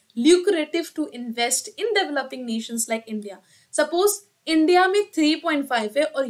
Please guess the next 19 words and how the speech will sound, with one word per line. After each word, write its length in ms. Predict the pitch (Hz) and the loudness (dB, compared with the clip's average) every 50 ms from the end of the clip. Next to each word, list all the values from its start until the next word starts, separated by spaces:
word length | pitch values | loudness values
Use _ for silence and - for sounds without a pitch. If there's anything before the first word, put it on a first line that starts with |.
| 214 226 | -4 -6
यूएस 420 | 277 277 269 311 349 349 339 - 311 | -6 -4 -2 -2 -2 -2 -2 -4 -4
में 160 | 311 311 330 311 _ _ | -4 -4 -6 -8 _ _
पॉइंट 340 | 247 269 277 294 302 294 - | -4 -2 0 0 0 0 -2
फ़ाइव 380 | - - - - - 214 - | -4 -6 -6 -4 -6 -8 -8
है, 100 | 214 - - 220 214 220 220 - | -10 -10 -8 -8 -8 -8 -6 -4
people 340 | 277 285 285 - 339 330 302 254 | -4 -4 -4 -2 -2 -2 -2 -2
would 220 | 269 277 220 220 226 220 220 | -4 -6 -8 -8 -10 -8 -4
run 240 | 247 262 294 339 359 339 339 | -2 0 2 2 2 0 0
to 80 | 311 277 269 254 | -4 -8 -8 -10
invest 400 | 240 226 220 208 214 - - 214 | -8 -6 -6 -6 -6 -6 -6 -6
in 80 | 220 196 | -8 -8
India। 280 | - - - 147 - - _ _ _ _ _ _ _ _ _ - | -10 -14 -18 -20 -20 -20 _ _ _ _ _ _ _ _ _ -2
I 80 | 269 | 0
hope 160 | 311 320 302 | 0 2 2
this 140 | 320 330 - 370 | 2 2 2 0
is 80 | 359 - - - | -2 -2 -4 -2
clear 240 | - 339 330 349 359 370 359 - | 0 2 2 2 2 0 0 2
to 80 | 359 359 | 2 2
you। 160 | 349 381 403 | 4 4 4